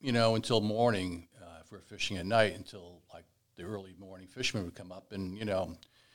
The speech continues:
you know, maybe we could swim to a buoy. So you kinda have to know where you are and where the closest buoy is and which way the current's going, and maybe you, uh, you drift, you drift to the east with the current, and then you just have to swim maybe a hundred yards,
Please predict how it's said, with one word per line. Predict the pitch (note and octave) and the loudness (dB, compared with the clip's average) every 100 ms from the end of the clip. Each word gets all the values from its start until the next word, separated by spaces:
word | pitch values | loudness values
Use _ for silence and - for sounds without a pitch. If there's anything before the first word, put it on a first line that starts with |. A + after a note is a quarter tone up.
| _ _ _ _ _ | _ _ _ _ _
you | D3 | 0
know, | A#2+ | 2
maybe | G#2 A#2 A#2+ | 4 4 4
we | A2+ | 2
could | A2 | 0
swim | - B2+ A#2 | 2 4 4
to | A#2 | 2
a | A#2 | -2
buoy. | - C#3+ G#2 | 4 6 6
So | - | 4
you | G2+ | 2
kinda | - A2 G#2 | 4 4 6
have | G#2 G#2 | 4 4
to | |
know | G2+ G#2 | 2 2
where | G2+ A#2+ | 6 6
you | A#2 A2 | 6 6
are | G#2+ G#2+ A2 | 6 8 6
and | G2 | 4
where | G#2+ G#2+ | 2 0
the | |
closest | - G#2 - G2+ | -2 -4 -4 -6
buoy | G#2+ G#2 G2+ | -10 -14 -14
is | G#2 G#2 - | -14 -14 -16
and | F#2 | -16
which | G#2 G#2+ | -18 -18
way | G2+ | -18
the | |
current's | F#2+ A#2 A2 G2 | -18 -12 -6 -4
going, | - G#2 G2+ F#2+ | -2 0 0 -2
and | |
maybe | G2 G2 G2+ | -4 -6 -10
you, | G2 | -14
uh, | G2 F2+ - | -14 -14 -20
you | - | -20
drift, | - B2 - - - _ _ _ _ _ - - - _ | -4 -4 -2 -8 -18 _ _ _ _ _ -16 -16 -20 _
you | G#2+ | -10
drift | - A2+ - | -4 -2 0
to | C3 | 0
the | A#2 | 4
east | C#3 C#3 - | 4 4 2
with | B2+ | -2
the | |
current, | - D3 C#3+ | 2 4 4
and | B2 | 4
then | A2+ | 0
you | A2+ | 0
just | A2+ - | -4 2
have | A2+ - | 2 2
to | |
swim | A2 - B2 | -8 -4 0
maybe | A#2 A2+ A2+ G#2+ | 2 4 4 2
a | |
hundred | A2+ A2+ A2 | 2 2 4
yards, | A2 A2 A2 - - | 6 6 4 2 2